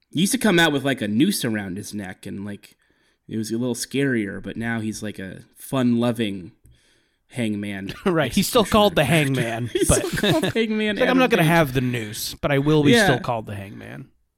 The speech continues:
Speaker 1: It doesn't look like a scary guy. It doesn't look like a hangman. I think he was a public school teacher before he was a wrestler. Uh, but I
Speaker 2: Oh.
Speaker 1: like to play as him 'cause he does this finishing move where he, like, jumps over the top rope and then clotheslines you.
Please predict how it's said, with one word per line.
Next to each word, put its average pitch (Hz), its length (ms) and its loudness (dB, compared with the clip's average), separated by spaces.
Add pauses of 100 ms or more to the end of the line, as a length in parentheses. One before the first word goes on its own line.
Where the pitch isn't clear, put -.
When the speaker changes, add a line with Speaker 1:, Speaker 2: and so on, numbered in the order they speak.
Speaker 1:
It 170 400 -2
doesn't 311 380 4
look 254 140 4 (100)
like 180 180 2
a 165 80 2
scary 123 380 4
guy. 95 220 -6
It 95 140 -14
doesn't 143 180 0
look 156 100 4
like 143 100 -4
a 143 60 0
hangman. 127 640 2
I 110 60 -4
think 139 180 -4
he 131 140 0
was 123 100 0
a 107 80 -2
public 127 320 -4
school 131 280 -2
teacher 127 300 -6
before 120 300 -6
he 113 60 -2
was 107 100 -6
a 98 60 -10
wrestler. 113 580 -4 (240)
Uh, 262 320 -4
but 277 100 2
I 190 40 2
Speaker 2:
Oh. - 20 2
Speaker 1:
like 226 120 0
to 220 60 2
play 202 280 2
as 135 100 0
him 135 460 0 (160)
'cause - 100 -20
he 139 100 0
does 135 260 -2
this 127 200 -6
finishing 131 400 0
move 117 320 0
where 113 80 -4
he, 113 140 -2
like, 110 260 -8
jumps 117 340 -2
over 120 220 -2
the 110 100 -6
top 117 320 -8
rope 113 240 -6
and 107 140 -6
then 98 120 -10
clotheslines 113 760 -8
you. 117 200 -8